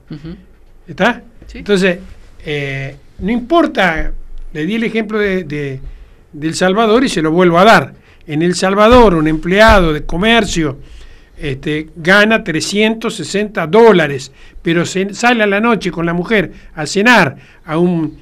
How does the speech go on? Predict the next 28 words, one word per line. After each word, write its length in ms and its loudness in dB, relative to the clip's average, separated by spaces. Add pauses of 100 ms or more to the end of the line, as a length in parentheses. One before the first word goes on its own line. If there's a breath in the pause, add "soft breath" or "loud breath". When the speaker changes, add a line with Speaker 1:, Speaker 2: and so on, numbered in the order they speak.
(140)
Speaker 2:
bar 480 0
intermedio 760 4
y 80 -2
tiene 280 -2
que 100 -4
gastar 320 -2
cien 240 -2
dólares. 400 -2 (240 soft breath)
Quiere 160 -6
decir 140 -8
que 100 -6
no 120 -4
gana 220 -4
nada. 380 -4 (200)
Speaker 1:
La 120 -8
juventud 500 -12
va 60 -14
a 20 -18
seguir 280 -12
votando 420 -10
masivamente 580 -12
a 40 -14
Milei. 280 -12 (600 soft breath)
Speaker 2:
En 120 -6
un 60 -2
setenta 460 -8
por 160 -12
ciento, 360 -8